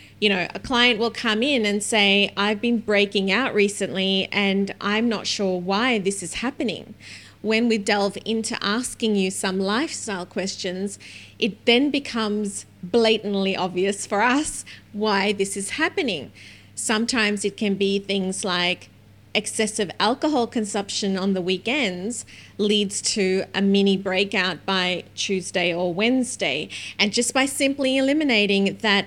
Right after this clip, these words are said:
excessive alcohol consumption and that sugar will actually get rid of that, um, activity in the skin. So as you can see, a skin consultation is very important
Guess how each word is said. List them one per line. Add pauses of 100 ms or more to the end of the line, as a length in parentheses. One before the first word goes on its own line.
excessive
alcohol
consumption
and
that
sugar (540)
will
actually (100)
get
rid
of
that, (480)
um, (320)
activity
in
the
skin. (480)
So
as
you
can
see,
a
skin
consultation
is
very
important